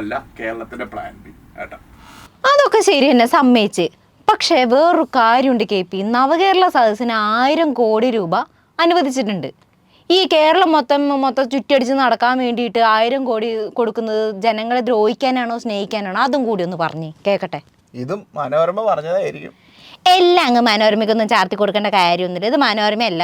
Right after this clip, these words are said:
Speaker 2: പറഞ്ഞത്, ഇത് പറഞ്ഞത് കടത്തുകാരാ.
Speaker 1: ആര്?
Speaker 2: ട്വന്റി ഫോർ ന്യൂസ് ആണെന്ന്.
Speaker 1: ഓ, ഓ, ഓ, ഓ. ആ, ബെസ്റ്റ്. ഈയേ, അതൊന്ന് തിരിച്ച് ചിന്തിച്ചു വെക്കും മോളെ.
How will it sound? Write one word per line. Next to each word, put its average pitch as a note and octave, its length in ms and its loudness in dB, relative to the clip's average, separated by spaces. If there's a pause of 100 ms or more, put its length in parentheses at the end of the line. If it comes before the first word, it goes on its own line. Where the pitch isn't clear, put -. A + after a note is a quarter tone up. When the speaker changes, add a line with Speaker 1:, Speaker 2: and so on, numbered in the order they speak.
(100)
Speaker 2:
പറഞ്ഞത്, D#3 240 -8
ഇത് G#3 120 -6
പറഞ്ഞത് G#3 280 -2
കടത്തുകാരാ. F3+ 520 -4 (640)
Speaker 1:
ആര്? D3 160 -18 (800)
Speaker 2:
ട്വന്റി A3+ 260 0
ഫോർ C#4+ 160 4
ന്യൂസ് C#4 220 2
ആണെന്ന്. B3+ 260 -4 (440)
Speaker 1:
ഓ, - 20 6 (220)
ഓ, - 20 4 (240)
ഓ, - 20 0 (240)
ഓ. A#2 40 -6 (720)
ആ, - 20 -4 (260)
ബെസ്റ്റ്. G2 420 -14 (480)
ഈയേ, A3 160 -4 (680)
അതൊന്ന് D#3 260 -8 (160)
തിരിച്ച് C#3+ 400 -10 (100)
ചിന്തിച്ചു A#2 400 -10
വെക്കും G2+ 280 -16
മോളെ. G2 180 -20